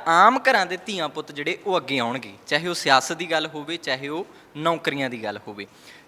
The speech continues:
ਤਾਂ ਤੁਸੀਂ ਕਿਹਾ ਕਿ ਮੇਰੇ ਪਰਿਵਾਰਕ ਬੈਕਗ੍ਰਾਉਂਡ 'ਚੋਂ ਕੋਈ ਵੀ ਸਿਆਸਤ 'ਚ ਨਹੀਂ ਸੀਗਾ, ਤੁਸੀਂ, ਅ, as a ਇੱਕ ਕ-, ਵਰਕਰ ਤੋਂ ਉੱਠੇ, ਵਰਕਰ ਤੋਂ ਉੱਠ ਕੇ ਇੰਚਾਰਜ ਹੀ ਮਿਲੀ, ਫਿਰ ਤੁਸੀਂ ਕਾਉਂਸਲਰ ਹੀ ਜਿੱਤ ਗਏ, ਹੁਣ ਤੁਸੀਂ ਚੇਅਰਮੈਨ 'ਤੇ ਆ ਗਏ।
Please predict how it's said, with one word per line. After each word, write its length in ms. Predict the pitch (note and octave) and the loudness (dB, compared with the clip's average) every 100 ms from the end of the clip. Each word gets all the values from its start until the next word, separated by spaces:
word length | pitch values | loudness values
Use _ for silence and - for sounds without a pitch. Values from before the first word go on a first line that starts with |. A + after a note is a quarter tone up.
| - | -6
ਤਾਂ 80 | |
ਤੁਸੀਂ 360 | D#3+ G3 G#3 C4 | -4 -2 0 0
ਕਿਹਾ 220 | A3+ G#3 | 4 4
ਕਿ 180 | G#3 G#3+ | 4 -2
ਮੇਰੇ 420 | G3 F3 F3 F3 | -4 -4 -2 -4
ਪਰਿਵਾਰਕ 680 | E3+ - D3+ C#3+ C#3 C#3 C#3+ | -6 -8 -4 2 4 2 -2
ਬੈਕਗ੍ਰਾਉਂਡ 500 | C3 B2 B2 C3 C3 | -6 -6 -6 -8 -8
'ਚੋਂ 160 | - B2+ | -10 -12
ਕੋਈ 260 | C3 C3 | -10 -10
ਵੀ 100 | B2+ | -10
ਸਿਆਸਤ 380 | A#2+ A#2 A2 - | -8 -6 -6 -8
'ਚ 120 | A#2+ | -12
ਨਹੀਂ 300 | A2+ B2 C#3 | -8 -4 -4
ਸੀਗਾ, 320 | A#2+ G#2 G2+ | -6 -8 -8
ਤੁਸੀਂ, 460 | G#2 A#2 - C#3 B2 | -8 -12 -10 -10 -10
ਅ, 880 | - - _ A#2+ A#2 A#2 - - B2 | -14 -20 _ -4 -2 -2 -4 -2 0
as 60 | B2 | 2
a 160 | C#3 | 2
ਇੱਕ 380 | C3+ C#3+ C3+ C3 - - | 0 -2 -2 -2 -8 -10
ਕ-, 40 | |
ਵਰਕਰ 500 | - A#2+ B2 - D3+ | -8 -4 -4 -2 -2
ਤੋਂ 160 | D#3 C3+ | -2 -4
ਉੱਠੇ, 340 | - E3+ C3 - - C3 | -4 -6 -6 -10 -18 -6
ਵਰਕਰ 320 | C3+ - C#3+ | -4 -2 -6
ਤੋਂ 120 | C#3 | -6
ਉੱਠ 160 | B2+ - | -10 -10
ਕੇ 240 | C#3+ C#3 | -8 -6
ਇੰਚਾਰਜ 520 | C3 C3+ B2 B2+ - | -4 4 6 4 2
ਹੀ 40 | C#3+ | -4
ਮਿਲੀ, 340 | C#3 C3+ C3+ | -4 -4 -6
ਫਿਰ 240 | A#2 C3 | -6 -10
ਤੁਸੀਂ 260 | B2+ C3 C#3 | -10 -12 -12
ਕਾਉਂਸਲਰ 520 | - B2+ C3 C#3+ C#3+ | -8 -10 -8 -2 -2
ਹੀ 100 | C#3+ | -2
ਜਿੱਤ 240 | C3+ C3+ C#3+ | -4 -8 -6
ਗਏ, 220 | C3+ B2+ | -6 -6
ਹੁਣ 220 | B2 C#3 | -8 -12
ਤੁਸੀਂ 280 | C3+ - C#3 | -12 -12 -12
ਚੇਅਰਮੈਨ 480 | - C#3+ D#3 C#3 C3 | -8 -6 -4 -4 -4
'ਤੇ 140 | C3+ | -2
ਆ 120 | A#2+ | -2
ਗਏ। 180 | A#2+ E3+ | -2 -8